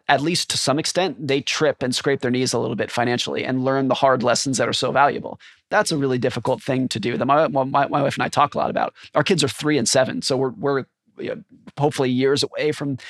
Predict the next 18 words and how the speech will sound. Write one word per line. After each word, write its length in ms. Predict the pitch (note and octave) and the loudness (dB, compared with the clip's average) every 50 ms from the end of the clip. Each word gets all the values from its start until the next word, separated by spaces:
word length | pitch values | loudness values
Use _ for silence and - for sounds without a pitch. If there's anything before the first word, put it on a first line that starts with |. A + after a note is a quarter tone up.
| - - - | -16 -8 -2
needing 320 | A2+ C3+ D3 D#3 D3 C3 | 0 2 2 2 2 0
to 60 | C3+ | 0
think 180 | - - C3 B2+ | -2 -4 -6 -4
about 220 | C#3+ D#3 D3+ D3+ | -2 -2 -2 0
those 180 | E3+ E3 D#3 E3+ | -2 -2 -2 -2
lessons. 400 | D#3+ D#3+ - G3+ G#3 F#3+ - - - - - - - - - _ - | -2 -2 -2 -4 -6 -6 -6 -8 -10 -14 -16 -16 -18 -20 -20 _ 0
The 80 | C#3+ G3 | 2 4
other 80 | B3+ B3 | 4 4
thing 140 | B3+ G3 | 4 2
I 60 | D3 B2+ | 2 2
think 160 | - F#3 E3+ | 2 2 2
about 180 | D3 D3 C#3+ | 4 4 4
a 40 | C3+ | 4
lot 260 | C3+ C#3 E3 D#3+ - | 4 4 4 2 0
too, 380 | - - G3+ A#3 E3 B2+ B2 - _ - | -2 -4 -4 -2 -4 -4 -6 -6 _ -6
that 140 | - - | -4 -2
anyone 320 | - D#3 E3+ D#3+ D#3+ D#3 D3 | -2 0 0 0 0 0 -2
with, 180 | C#3 B2+ - | -4 -4 -6